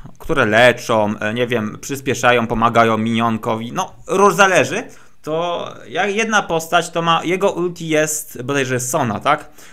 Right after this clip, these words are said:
To jego, jej ulti jest, nie, nie Sona, o, no nieważne. E, jej ulti tej postaci jest to, że w, na danym obszarze leczy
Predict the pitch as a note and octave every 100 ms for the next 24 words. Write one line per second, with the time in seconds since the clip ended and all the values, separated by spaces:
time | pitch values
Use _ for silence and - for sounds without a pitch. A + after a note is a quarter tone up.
0 | - C#3+ E3 G3+ E3+ E3+ - D#3 F#3 D#3
1 | E3+ E3 E3 D3 C#3 D3+ D3 C#3 G#2+ A2
2 | - - C3 C3 B2+ G#2+ G2+ - A2+ A2
3 | G#2+ A2 G#2+ G#2+ C3 E3 D#3+ A#2+ G#2 -
4 | - - - - A#2 A2+ - - C#3 G3+
5 | G3 F#3 F3 F3+ F3+ F3 - - E3 E3+
6 | E3+ D#3+ D#3 D#3+ D3+ D3 D3 C3 C3+ C3+
7 | C#3 C#3 - C3 A#2+ B2+ D#3 G#3 G#3 D3+
8 | - A#2+ G#2+ A#2 F3 - - D3 E3 -
9 | F3 E3